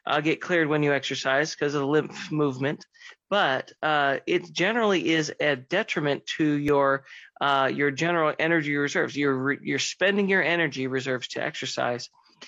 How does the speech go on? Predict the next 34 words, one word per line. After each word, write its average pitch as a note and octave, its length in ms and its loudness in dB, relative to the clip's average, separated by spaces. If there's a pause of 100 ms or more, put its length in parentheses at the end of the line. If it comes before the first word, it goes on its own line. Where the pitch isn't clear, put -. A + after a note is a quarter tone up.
(140)
So - 140 -4
you D3 100 2
gotta D#3+ 320 0
follow E3+ 360 4
up A#3+ 200 0
your C#3+ 160 2
exercise C3+ 640 -2
with C#3+ 260 -2
some C3+ 240 -6
good C3+ 180 0
rest D3 480 -2 (300)
and C#3 240 -2
good E3 180 2
nutrition D#3+ 600 0
to C#3+ 140 -2
rebuild D#3+ 520 0
the C3 80 -4
body. C#3+ 460 -2 (280)
And D3 300 0
that F3+ 320 0
will D3+ 300 -2
get E3 180 -2
you C#3 260 -4 (180)
pro-, C#3 280 -8 (100)
propelled E3 400 0
ahead C#3+ 380 0 (240)
from D3 160 -2
when C#3+ 160 2
you, C3+ 100 -2 (180)
before C#3+ 360 0
you C3+ 80 0
started C3 380 -2
that B2+ 140 0
exercise. - 680 -6